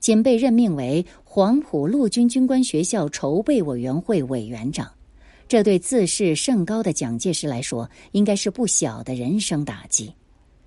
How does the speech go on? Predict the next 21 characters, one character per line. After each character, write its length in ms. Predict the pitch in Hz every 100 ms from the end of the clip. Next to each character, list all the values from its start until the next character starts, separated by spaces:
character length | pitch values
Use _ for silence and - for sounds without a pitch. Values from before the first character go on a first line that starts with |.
| _ _ _ _
直 200 | - 196
至 360 | 214 233 165 135 -
二 280 | 294 254 156
十 180 | -
多 180 | 160 233
年 200 | 202 165
过 200 | 226 226
后， 400 | 156 277 240 113 - - - -
蒋 260 | 220 214
介 180 | 233 262
石 180 | - 233
在 140 | 240
国 160 | 190 202
民 180 | 247 233
党 220 | 165 165
六 220 | 285 196
大 180 | 208 160
召 160 | 208
开 160 | 170 175
前 240 | - 143
夕， 300 | 170 - 180